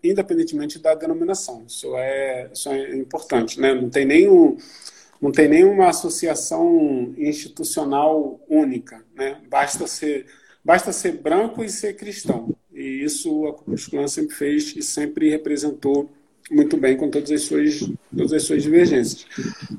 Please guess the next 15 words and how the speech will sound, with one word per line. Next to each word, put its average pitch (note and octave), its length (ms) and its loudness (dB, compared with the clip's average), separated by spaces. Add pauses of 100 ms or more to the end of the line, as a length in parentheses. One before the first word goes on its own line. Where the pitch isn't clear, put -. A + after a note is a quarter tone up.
É, C3+ 880 6 (1040)
então, - 600 -2 (680)
e-, A#3 340 0
esse A#3 280 2
é - 20 0
um B3 160 -4
exemplo A#3+ 400 -6
clássico, A#3+ 400 -2
né? F#3+ 200 0
Parece F3+ 400 -2
um, F#3+ 520 -2
uma D#3+ 140 -4
coisa D#3+ 320 -8
surpreendente, D#3+ 960 -8
mas E3+ 500 -8